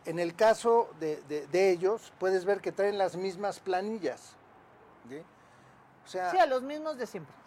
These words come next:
Speaker 2: sí, la
Speaker 1: pero,
Speaker 2: verdad.
Speaker 1: pero eso es un poco insultante para nosotros como ciudadanos. O sea, poblanos entre los que vivimos en Puebla y fuera de Puebla, a lo mejor somos siete millones.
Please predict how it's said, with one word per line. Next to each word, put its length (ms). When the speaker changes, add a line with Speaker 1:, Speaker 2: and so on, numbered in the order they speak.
Speaker 2:
sí, 160
la 100
Speaker 1:
pero, 240
Speaker 2:
verdad. 140
Speaker 1:
pero 180
eso 280
es 180
un 100
poco 280
insultante 640
para 240
nosotros 540
como 1000
ciudadanos. 680
O 40
sea, 280
poblanos 500
entre 360
los 180
que 100
vivimos 380
en 100
Puebla 300
y 40
fuera 260
de 120
Puebla, 260
a 20
lo 100
mejor 180
somos 240
siete 280
millones. 680